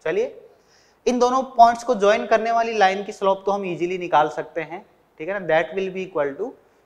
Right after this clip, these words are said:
e minus zero divide by e minus one। और ये इसकी tangent की slope है, तो इसकी tangent की slope हम dy by dx से निकाल सकते हैं। देखते हैं कितनी आ रही है। y dash की value मिलेगी या f dash x की value हमें, x का differentiation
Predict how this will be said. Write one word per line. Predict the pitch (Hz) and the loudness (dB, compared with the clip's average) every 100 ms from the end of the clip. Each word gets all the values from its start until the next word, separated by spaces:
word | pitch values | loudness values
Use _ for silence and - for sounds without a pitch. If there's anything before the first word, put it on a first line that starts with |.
| _ _ | _ _
e | 214 233 247 | -6 -4 0
minus | 214 190 196 208 - 143 | 0 0 -2 -8 -12 -10
zero | 156 185 208 180 | -4 0 0 0
divide | 170 165 175 185 170 | -2 0 -2 -4 -6
by | 175 156 - | -6 -8 -12
e | 175 170 | -14 -10
minus | 131 127 131 - - 120 | -10 -10 -14 -20 -20 -18
one। | - _ _ _ _ _ _ _ _ _ _ - - - _ | -18 _ _ _ _ _ _ _ _ _ _ -18 -16 -16 _
और | 190 190 | 4 4
ये | 185 254 | 4 0
इसकी | - 262 | 0 0
tangent | - 185 190 233 254 | 2 2 4 2 0
की | 262 | -4
slope | 247 202 196 196 | 0 2 2 0
है, | |
तो | 233 196 | -4 -4
इसकी | 190 220 | -4 0
tangent | 170 170 190 196 | 2 4 2 0
की | 190 | -2
slope | - 196 190 | -4 -2 -2
हम | 185 170 | -4 -2
dy | 156 | 0
by | 160 165 175 156 | 0 2 0 -2
dx | 123 131 - | -4 -4 -4
से | 160 | -6
निकाल | 170 170 165 | 0 2 2
सकते | 165 165 - | -2 -6 -6
हैं। | 180 220 - _ _ _ _ _ _ _ _ _ _ - | -8 -10 -16 _ _ _ _ _ _ _ _ _ _ -6
देखते | 139 139 165 | -4 -4 -4
हैं | |
कितनी | 170 - 170 | -6 -6 -4
आ | 156 | -4
रही | 165 | -4
है। | 170 196 _ _ _ _ _ _ - | -8 -14 _ _ _ _ _ _ 0
y | 135 175 214 | 8 8 10
dash | 214 226 | 6 4
की | - 233 | 0 2
value | 214 214 | 2 2
मिलेगी | 180 170 196 | 0 -2 0
या | 196 185 | 0 0
f | 185 | 0
dash | 190 190 | -2 0
x | 185 - | -4 -6
की | 196 | -4
value | 175 170 | -2 -2
हमें, | 160 180 185 190 | -4 -6 -4 -6
x | - | 0
का | 240 | 2
differentiation | 220 214 202 208 202 214 214 | 2 0 -4 -4 -2 -2 -4